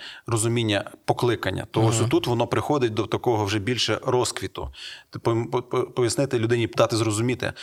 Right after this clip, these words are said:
Speaker 1: «Слухай, в тебе Бог тебе кличе до цього».
Speaker 2: Мгм.
Speaker 1: І тоді їй сказати, наприклад, там, якщо ми говоримо про керівника,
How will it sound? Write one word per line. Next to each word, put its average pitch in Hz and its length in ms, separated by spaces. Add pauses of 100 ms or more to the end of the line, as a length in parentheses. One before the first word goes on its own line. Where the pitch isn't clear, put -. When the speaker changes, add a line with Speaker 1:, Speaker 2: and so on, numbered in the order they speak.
(140)
Speaker 1:
«Слухай, 117 380 (540)
в - 60
тебе 120 200
Бог 123 240
тебе 113 180
кличе 120 300
до 95 100
цього». 90 340
Speaker 2:
Мгм. 127 220
Speaker 1:
І 117 300
тоді 113 300
їй 127 100
сказати, - 380
наприклад, 98 400
там, 92 140
якщо 92 200
ми 127 80
говоримо 107 380
про 101 160
керівника, 104 580